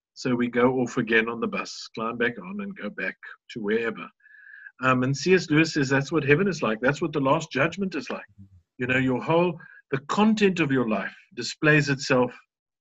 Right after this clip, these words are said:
in finality. And that either disposes you towards heaven, it becomes home, or it makes it a very alien place and you don't want to be there. And that, that I guess, is, is what hell is. We don't want to be there.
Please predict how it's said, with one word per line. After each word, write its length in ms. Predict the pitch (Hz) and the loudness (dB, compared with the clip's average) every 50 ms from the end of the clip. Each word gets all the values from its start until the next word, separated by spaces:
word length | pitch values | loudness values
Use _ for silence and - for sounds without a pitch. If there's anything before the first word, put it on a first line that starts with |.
| _ _ | _ _
in 160 | 127 127 123 127 | -6 -6 -4 -2
finality. 680 | - 120 117 117 113 113 113 113 107 - 90 101 139 - _ _ _ _ _ _ _ _ - _ _ _ _ | 0 0 0 2 0 0 0 -2 -4 -6 -8 -12 -14 -16 _ _ _ _ _ _ _ _ -20 _ _ _ _
And 280 | 143 131 135 135 127 123 | 2 2 4 4 4 4
that 280 | 139 165 175 - - - - - | 4 4 4 2 -4 -12 -6 -2
either 300 | 151 147 165 165 170 165 | 0 2 2 2 2 0
disposes 800 | 147 143 123 - - - - 143 147 165 170 170 196 175 156 - | 0 0 -2 -2 -4 0 4 6 6 6 6 2 0 -4 -4 -4
you 140 | 170 175 175 | -4 -4 -2
towards 380 | - 160 151 156 160 147 - | -2 -2 -2 -2 -2 -2 -2
heaven, 280 | 156 151 147 202 240 262 175 | -2 -2 -2 -2 -4 -6 -8
it 100 | 131 - | -12 -12
becomes 360 | 117 110 - 117 113 107 - | -10 -6 -6 -6 -6 -6 -4
home, 320 | - 131 160 202 220 220 - _ _ _ _ _ _ _ _ | -2 0 0 0 -2 -4 -10 _ _ _ _ _ _ _ _
or 160 | 165 160 160 | 0 2 2
it 120 | 156 151 156 | 2 2 2
makes 280 | 139 135 139 135 - | 2 2 2 2 -2
it 100 | 151 139 | -2 -2
a 60 | 131 | 0
very 260 | 123 127 127 135 143 139 - | 2 4 4 4 4 2 2
alien 400 | 127 127 123 127 127 120 123 123 | 2 2 4 2 0 -2 -4 -4
place 300 | - 120 113 110 - - | -2 0 0 0 -2 -6
and 80 | 117 | -10
you 100 | 113 110 | -10 -8
don't 180 | 107 117 113 113 | -6 -4 -4 -4
want 120 | 113 110 | -4 -4
to 60 | 107 104 | -4 -4
be 180 | 107 107 104 | -4 -4 -6
there. 200 | 95 87 85 - - - _ _ _ _ _ - - _ _ _ | -6 -6 -10 -14 -14 -18 _ _ _ _ _ -20 -20 _ _ _
And 180 | 123 123 120 117 | -2 -2 2 2
that, 160 | 120 120 - _ _ _ _ _ _ - | 2 2 0 _ _ _ _ _ _ -4
that 180 | 113 113 110 - _ - - 117 | -2 -2 -2 -4 _ -18 -12 -10
I 80 | 113 104 - | -10 -8 -6
guess, 400 | 107 104 - - - - - - _ _ _ | -6 -6 -6 -8 -10 -14 -16 -20 _ _ _
is, 240 | 113 104 - - - - | -16 -14 -14 -16 -18 -16
is 60 | - | -10
what 160 | - 110 101 - | -8 -6 -6 -4
hell 220 | - 113 110 104 | -2 -2 -2 -2
is. 260 | 92 90 - - - - | -4 -8 -12 -14 -14 -14
We 80 | 110 101 | -8 -6
don't 160 | 107 104 104 | -6 -4 -4
want 120 | 101 98 | -6 -6
to 40 | 90 | -8
be 180 | 82 85 82 82 | -10 -10 -12 -12
there. 200 | - - - | -14 -16 -18